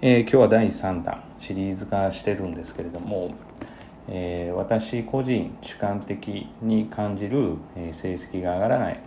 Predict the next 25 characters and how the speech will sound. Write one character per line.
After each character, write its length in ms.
ま 60
あ、 100
原 120
因 380
と 80
い 140
う 20
こ 140
と 120
で 140
話 340
を 60
し 80
て 80
い 100
ま 120
す。 280
え 840
ー、 100
例 100
え 20
ば 80
で 100
す 120
ね、 280